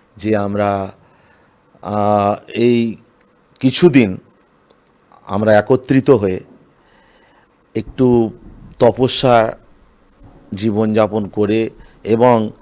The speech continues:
সাধুদের যে একত্রিত হয়ে আমরা ভগবানের কথা, ভক্তির কথা নিয়ে আলোচনায় থাকব। কোনো রকম,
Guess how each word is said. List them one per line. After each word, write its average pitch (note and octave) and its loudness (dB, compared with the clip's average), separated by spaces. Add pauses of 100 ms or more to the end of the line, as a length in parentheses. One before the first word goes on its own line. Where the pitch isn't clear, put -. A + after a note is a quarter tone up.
(480)
সাধুদের A#2 0
যে B2 2
একত্রিত C#3 2
হয়ে A#2 2
আমরা G#2+ -2 (1000)
ভগবানের A#2+ 0
কথা, G#2+ -4 (1200)
ভক্তির B2 2
কথা A#2 2
নিয়ে G#2 -2 (1040)
আলোচনায় A2+ 2
থাকব। F#2+ -8 (2000)
কোনো C#3 4
রকম, B2 2